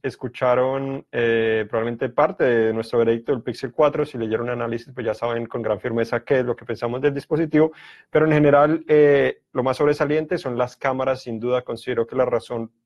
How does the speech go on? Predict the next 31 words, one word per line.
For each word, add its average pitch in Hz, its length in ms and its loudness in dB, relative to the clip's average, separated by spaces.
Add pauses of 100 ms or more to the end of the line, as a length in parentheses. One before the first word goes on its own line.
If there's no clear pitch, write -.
primordial 120 460 0
para 131 140 -2
comprar 113 320 -2
el 127 120 -6 (200)
Pixel 117 420 -4
cuatro 123 300 0
es - 80 -12
igual 185 200 -2
que - 80 -6
los 160 160 0
anteriores, 139 480 0 (400)
eh, 123 220 4
son 127 160 0
las 131 160 2
cámaras. 151 460 2
No 135 180 -4
tiene 165 340 -2
una 175 140 0
cámara 151 320 2
gran 131 220 0
angular. 117 300 2
Entiendo 120 340 -2
que - 80 -4
es 135 40 -2
la 135 60 2
mayor 127 240 -2
frustración 123 480 -8
que 120 80 -10
tienen 127 300 -4
los 135 240 0
usuarios, 120 720 0